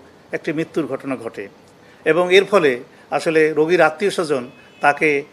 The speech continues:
মেরে তার মৃত্যু ঘটান। এই যখন সারা দেশ করোনার এই পরিস্থিতিতে জর্জরিত এবং আমাদের কোভিড এবং নন কোভিড সকল রোগীর চিকিৎসা সেবা নিশ্চিত করা প্রয়োজন, সেই সময়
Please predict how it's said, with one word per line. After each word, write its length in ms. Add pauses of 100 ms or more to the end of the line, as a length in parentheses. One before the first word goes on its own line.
(140)
মেরে 340 (400)
তার 160
মৃত্যু 280
ঘটান। 300 (400)
এই 320 (180)
যখন 340
সারা 340
দেশ 320 (460)
করোনার 400 (120)
এই 160
পরিস্থিতিতে 600
জর্জরিত 500 (500)
এবং 240
আমাদের 320
কোভিড 420 (220)
এবং 220
নন 260
কোভিড 320 (280)
সকল 360
রোগীর 320
চিকিৎসা 600 (100)
সেবা 240
নিশ্চিত 340
করা 180
প্রয়োজন, 480 (300)
সেই 220
সময় 340